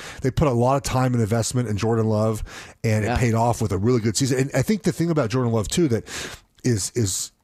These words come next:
Speaker 1: he got better throughout the season, which is how you wanna see a young player progress.
Speaker 2: Mm-hmm.
Speaker 1: So I think you feel really good that in year two, of a starting, not year two of the N F L, he's gonna get even better.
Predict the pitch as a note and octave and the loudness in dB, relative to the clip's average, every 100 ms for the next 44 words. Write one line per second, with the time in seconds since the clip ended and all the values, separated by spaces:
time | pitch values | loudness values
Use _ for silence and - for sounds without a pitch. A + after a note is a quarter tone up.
0 | _ _ - - - F3+ F#3+ F#3 G#2+ F2 | _ _ -10 -6 0 0 2 0 -2 0
1 | C3+ C#3 A#2 A#2+ A2+ - - C3+ C#3+ A#2 | 2 2 2 2 0 0 0 2 2 0
2 | G#2+ C3+ B2+ G#2+ A2+ G#2+ A#2 A2 - A2+ | 0 2 2 2 2 2 2 2 2 0
3 | F#2+ G#2 F#2+ A2 G2+ F2 F2+ - B2+ F3 | 0 -2 -2 -2 -2 -2 -4 0 0 0
4 | G#2+ G#2+ A#2 - - D#3 B2 D#3+ C#3+ - | -2 -4 -8 -10 -2 0 2 2 0 2
5 | C#3 A2+ C3+ A2+ A2+ C3+ A2+ G#2 G2+ A2 | 2 2 2 2 2 2 2 2 0 0
6 | A2+ G2 - - A#3 C3 A2 A2 - - | 0 0 -2 2 4 4 2 0 -2 -10
7 | - - - _ _ _ _ _ _ _ | -20 -20 -20 _ _ _ _ _ _ _
8 | _ G#2 A#2 F#2+ D3+ D#3 A2+ - D3 A2 | _ -14 -10 -2 2 2 2 2 2 2
9 | E2 G#2+ G#2 G2 - A#2+ G2 G2+ G2 - | 2 0 0 -2 0 0 0 0 0 0
10 | D#3 A#2+ F#2+ E3 C3 B2+ A2+ B2 G#2+ E2 | 2 2 0 0 0 0 0 0 -2 -2
11 | D#2 G#2+ A2 - | 0 0 -2 -6